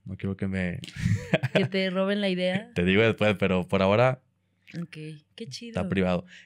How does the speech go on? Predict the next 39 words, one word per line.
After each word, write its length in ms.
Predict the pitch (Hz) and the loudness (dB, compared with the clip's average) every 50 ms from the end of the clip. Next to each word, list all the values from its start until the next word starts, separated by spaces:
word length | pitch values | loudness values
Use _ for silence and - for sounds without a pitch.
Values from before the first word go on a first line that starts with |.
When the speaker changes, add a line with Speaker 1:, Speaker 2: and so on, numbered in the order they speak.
| _ _ _ | _ _ _
Speaker 1:
Y 540 | - 123 123 127 127 123 123 123 123 123 120 | 2 4 6 6 6 6 6 6 4 2 2
también 280 | - 117 117 113 117 | 2 2 2 2 2
me 60 | 139 147 | 0 0
enteré 340 | 165 - 151 120 131 151 | 0 0 0 2 2 0
que 80 | 156 156 | 0 0
van 100 | 147 131 | 0 0
a 60 | 123 123 | 0 -2
sacar 220 | 131 127 123 117 | 0 0 0 0
una 160 | 113 113 113 104 | 0 0 -4 -2
serie 1080 | - 107 101 104 104 104 101 98 98 95 92 92 92 90 90 90 87 87 82 - - - | -2 -2 0 0 0 2 0 0 -2 -4 -6 -8 -8 -8 -10 -10 -8 -8 -10 -10 -10 -10
interesante 1120 | 92 92 90 92 92 95 92 95 92 92 92 - - 95 95 92 87 85 82 - - _ | -10 -6 -6 -2 -2 -2 0 0 0 0 -2 -4 -4 -4 -4 -4 -4 -6 -8 -10 -14 _
que 140 | _ - 98 | _ -4 -2
ya 240 | 95 98 95 95 98 | 0 0 0 0 -2
la 80 | 98 98 | -4 -6
están 200 | - - 98 95 | -6 -6 -6 -6
grabando. 520 | 95 92 92 87 87 87 87 87 92 95 98 | -4 -6 -6 -6 -8 -8 -10 -10 -12 -12 -10
Ya 80 | 98 | -10
está 160 | 98 - - 98 | -8 -6 -6 -6
aprobada 540 | - 104 104 98 98 101 107 110 113 117 | -2 -2 0 2 2 4 4 2 2 0
y 60 | 113 107 | -2 -2
todo. 420 | - 113 107 117 127 143 156 156 - | -2 0 0 0 0 -2 -4 -6 -8
Esto 180 | 90 98 - - | -10 -10 -10 -12
sí 100 | - 117 | -10 -6
lo 100 | 107 104 | -4 -4
voy 220 | 101 98 95 92 95 | -2 -2 -2 -2 -4
a, 380 | 95 92 90 87 82 82 - _ _ _ _ _ _ | -6 -8 -8 -10 -10 -12 -16 _ _ _ _ _ _
a 520 | - 90 95 92 90 87 85 85 82 82 - | -10 -10 -8 -8 -8 -8 -8 -10 -10 -12 -10
tapar. 360 | - 87 - - 87 85 - _ _ _ _ - - _ _ _ | -12 -10 -6 -6 -6 -6 -6 _ _ _ _ -20 -20 _ _ _
Pero 420 | - 85 87 90 90 90 90 87 | -4 -2 0 0 0 -2 -2 -4
están 200 | 87 - - 95 | -4 -4 -4 -4
haciendo 320 | 95 95 107 101 101 101 98 | -2 -2 -2 -2 -2 0 0
una 260 | 98 98 98 101 104 | -2 -2 -2 -2 -2
de 540 | 101 101 98 95 95 92 90 92 90 78 - - | -2 -2 -2 -2 -2 -4 -4 -4 -6 -8 -8 -4
The 120 | 87 90 | -2 -2
Office, 580 | 92 95 - - - - - - - - - _ _ _ _ _ | -2 -2 -2 -6 -8 -8 -10 -14 -14 -16 -18 _ _ _ _ _
pero 180 | - 90 90 87 - | -4 -4 -4 -4 -6
de 560 | - - - - 92 90 90 90 87 87 87 | -8 -8 -4 -4 -2 -2 -2 -2 -4 -4 -4
México. 400 | 87 90 90 - - - - - - _ _ _ _ _ | -4 -4 -6 -6 -8 -12 -12 -12 -12 _ _ _ _ _
Speaker 2:
¿Qué? 680 | - 190 190 190 190 190 190 190 185 185 185 180 175 | 2 4 4 4 4 2 2 2 2 2 0 0 -4